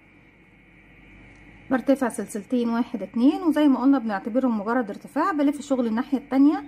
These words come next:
هلف الخيط على الإبرة وبدخل في أول فراغ، لأن أنا مش، السلسلتين دول مش بعتبرهم عدد. لو هرتفع تلات سلاسل وهعتبرهم أول عمود، مش هشتغل في أول فراغ واروح على طول مباشرة للفراغ التاني.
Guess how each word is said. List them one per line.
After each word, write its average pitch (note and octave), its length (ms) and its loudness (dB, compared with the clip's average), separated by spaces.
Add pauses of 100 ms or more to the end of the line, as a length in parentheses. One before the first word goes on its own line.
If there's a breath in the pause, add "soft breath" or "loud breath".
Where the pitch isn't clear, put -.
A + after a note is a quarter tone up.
(720 loud breath)
هلف D4+ 240 0
الخيط B3+ 280 -2
على G3 140 -6
الإبرة D4+ 260 0
وبدخل C#4 380 0
في - 140 -6
أول F4 320 -2
فراغ، C#4 340 0
لأن A3 240 -2
أنا D#4+ 320 2
مش، C#4+ 240 4
السلسلتين A3+ 800 0
دول D4+ 140 4
مش C#4+ 140 4
بعتبرهم D4+ 540 -2
عدد. D#4 300 0 (400 loud breath)
لو D4+ 300 2
هرتفع A3 500 -4
تلات D#4+ 300 0
سلاسل C4 440 -2
وهعتبرهم A3 720 0
أول E4 300 0
عمود، C#4 340 2
مش C#4+ 180 4
هشتغل C#4+ 340 -4
في - 160 -8
أول C#4 200 -2
فراغ B3+ 300 -2
واروح C4 240 -2
على G#3 180 -2
طول D4 180 -2
مباشرة D4 540 -2
للفراغ B3+ 560 0
التاني. B3+ 340 -6